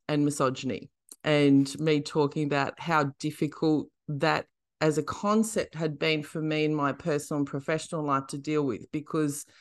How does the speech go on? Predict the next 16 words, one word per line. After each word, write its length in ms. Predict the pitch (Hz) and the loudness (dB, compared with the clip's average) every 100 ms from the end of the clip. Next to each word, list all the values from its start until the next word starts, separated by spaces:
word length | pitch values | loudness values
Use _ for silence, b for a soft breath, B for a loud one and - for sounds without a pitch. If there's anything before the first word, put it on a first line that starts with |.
| b b - | b b 0
quite 240 | 202 - | 0 2
frankly, 340 | - 180 185 196 | 0 -2 0 0
you 60 | |
expect 340 | 196 - 196 - | -2 -2 -2 0
more 220 | 196 208 | 0 2
of 120 | 240 - | 2 0
them. 240 | 104 - _ _ _ _ _ _ _ _ _ | -6 -6 _ _ _ _ _ _ _ _ _
You 100 | 175 | -2
know, 120 | 165 151 | 0 2
they 180 | 170 | 2
know 240 | 170 165 160 | 2 4 2
better, 300 | 156 156 220 | 2 0 0
they 140 | 175 | 0
should 240 | 156 170 151 | -2 -4 -4
do 200 | 170 160 | -2 -2
better. 320 | 131 69 | -2 -2